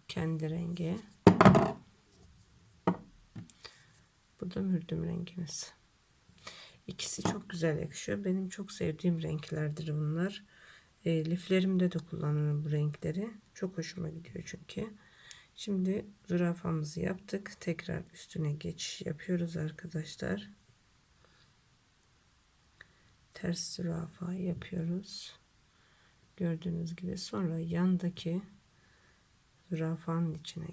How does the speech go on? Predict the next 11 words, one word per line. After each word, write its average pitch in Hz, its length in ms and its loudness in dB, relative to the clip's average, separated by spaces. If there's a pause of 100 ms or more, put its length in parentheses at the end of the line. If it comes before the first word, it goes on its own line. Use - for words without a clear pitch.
geçtik. - 760 -4 (3500)
Ve 190 240 0 (200)
bu - 80 -4
şekilde 180 720 -4 (840)
oturtuyoruz 175 800 -6
arkadaşlar. - 720 -18 (1040)
Tekrar 175 400 -2
yandaki 156 520 0
zürafaya 185 760 2
geçtik. 180 680 -2 (2500)
Tutturduk. 175 840 -4